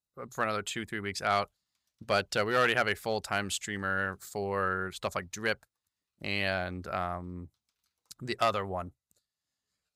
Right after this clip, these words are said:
But, uh, but yeah, um, Tabletop Village will be increasing its online presence with streams and that sort of thing. So take a look at my Twitter at Spokane Pokemon, or, like,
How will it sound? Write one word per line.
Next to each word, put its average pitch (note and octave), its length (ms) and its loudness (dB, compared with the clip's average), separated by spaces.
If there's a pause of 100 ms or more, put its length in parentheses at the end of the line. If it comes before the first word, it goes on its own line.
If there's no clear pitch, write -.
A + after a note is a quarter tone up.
(120)
But, D3 320 6
uh, B2 440 8 (440)
but C3 140 0
yeah, C3+ 340 6 (160)
um, A#2 500 6 (180)
Tabletop D3 460 0
Village C3+ 180 2
will B2+ 80 0
be A2+ 260 2
increasing A#2+ 380 -2
its A2 120 -4
online C3 340 2
presence A2 320 -2
with G2+ 100 -4
streams F2+ 300 -6
and F#2 80 -6
that F2+ 80 -6
sort F#2+ 80 -10
of F#2 80 -10
thing. F#2 100 -8
So F#2 380 -2 (540)
take C3 160 0
a - 20 2
look A#2 100 2
at A2 80 0
my G#2 120 2
Twitter G2 420 2
at G2 140 -2
Spokane G2 260 -4
Pokemon, F#2+ 640 -2
or, F#2 300 -4
like, F#2 200 -2